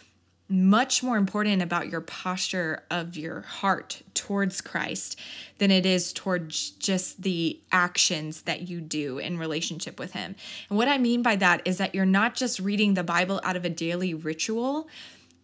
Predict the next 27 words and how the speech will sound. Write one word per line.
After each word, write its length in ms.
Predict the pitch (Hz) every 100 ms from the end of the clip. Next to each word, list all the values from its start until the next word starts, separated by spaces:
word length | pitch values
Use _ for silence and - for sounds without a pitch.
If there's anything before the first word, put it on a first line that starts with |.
| _
but 320 | 190 202 202
that 240 | 202 196 180
you 200 | 196 240
have 160 | 247
a 60 | 226
heart 300 | - 202 202
that 120 | 185
is 160 | 180 -
positioned 840 | - 185 165 185 - 208 196 196 -
towards 400 | - - 196 185
God 280 | 185 175 170 -
and 180 | 175 175
wanting 300 | 185 180 180
to 160 | -
know 460 | 170 165 160 196 214
him. 400 | - 160 151 156
And 120 | 208
I'm 120 | 277
not 180 | 311 -
saying 300 | - 214 202
you're 100 | 190
gonna 180 | 175 185
have 180 | 190 175
these 260 | 160 165
warm, 320 | 165 180 190 190
fuzzy 320 | 190 180 170
feelings 420 | 185 180 180